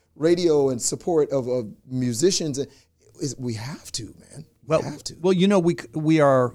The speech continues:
Speaker 2: community radio.
Speaker 1: Yes, absolutely.
Speaker 2: No, no corporate, you know,
Speaker 1: Yeah.
Speaker 2: oversight, no corporate ownership, and
Speaker 1: Yeah.
Speaker 2: and we're run by, you know, an, um, a,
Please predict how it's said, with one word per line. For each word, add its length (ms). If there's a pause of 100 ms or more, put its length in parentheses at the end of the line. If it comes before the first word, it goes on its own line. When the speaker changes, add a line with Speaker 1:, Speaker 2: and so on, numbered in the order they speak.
Speaker 2:
community 400
radio. 420
Speaker 1:
Yes, 200
absolutely. 520
Speaker 2:
No, 120
no 40
corporate, 680 (300)
you 100
know, 140
Speaker 1:
Yeah. 80
Speaker 2:
oversight, 640
no 180
corporate 500
ownership, 600
and 280
Speaker 1:
Yeah. 200 (220)
Speaker 2:
and 300
we're 100
run 260
by, 180
you 220
know, 160
an, 240
um, 360
a, 120